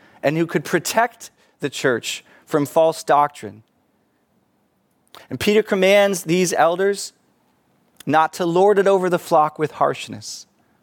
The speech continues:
or vanity or greed, but to be loving examples, gentle and patient with the flock.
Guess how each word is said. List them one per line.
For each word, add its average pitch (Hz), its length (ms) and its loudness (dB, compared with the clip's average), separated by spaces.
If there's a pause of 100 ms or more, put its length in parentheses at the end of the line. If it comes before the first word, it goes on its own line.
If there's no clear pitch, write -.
(320)
or 139 160 4
vanity 131 640 0 (1200)
or 131 120 2
greed, 123 520 -4 (540)
but 131 100 -2
to - 120 -8
be 139 120 0
loving 156 600 0 (120)
examples, 131 840 -4 (560)
gentle 156 560 0 (100)
and 117 160 -14
patient 147 440 -4
with 131 140 -10
the 131 80 -6
flock. 120 440 2